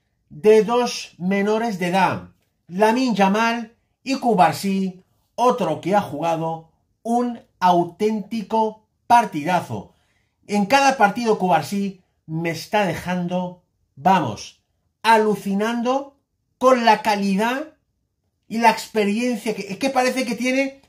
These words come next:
veintiocho años. Otro que va a ser el mejor central del mundo dentro de dos años. Pues bien, referente al partido, como hemos visto, amigos culés,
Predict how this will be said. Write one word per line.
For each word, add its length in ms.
veintiocho 880
años. 520
Otro 580
que 140
va 100
a 60
ser 180
el 120
mejor 340
central 480
del 120
mundo 540
dentro 480
de 140
dos 240
años. 560
Pues 160
bien, 140
referente 400
al 120
partido, 800
como 200
hemos 260
visto, 240
amigos 340
culés, 760